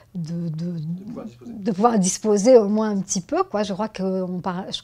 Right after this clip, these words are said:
Speaker 1: c'était de l'ordre de cent millions d'euros par an ou quelque chose dans ce genre-là.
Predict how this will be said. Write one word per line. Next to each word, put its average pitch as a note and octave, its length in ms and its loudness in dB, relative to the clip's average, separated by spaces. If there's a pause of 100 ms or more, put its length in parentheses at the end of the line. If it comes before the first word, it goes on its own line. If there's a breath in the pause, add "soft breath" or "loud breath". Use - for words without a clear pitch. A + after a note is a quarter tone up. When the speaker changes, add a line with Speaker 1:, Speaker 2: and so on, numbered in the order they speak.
(140)
Speaker 1:
c'était - 320 -12
de F#3+ 100 0
l'ordre G3+ 240 2
de F3+ 60 -6
cent G3 200 -6
millions G3 360 -2
d'euros F#3 260 -4
par F3+ 300 -8
an B3+ 140 -4
ou G3 80 -4
quelque F3+ 300 -10
chose F#3+ 200 -12
dans F#3 120 -8
ce F3+ 100 -12
genre-là. G3+ 300 -8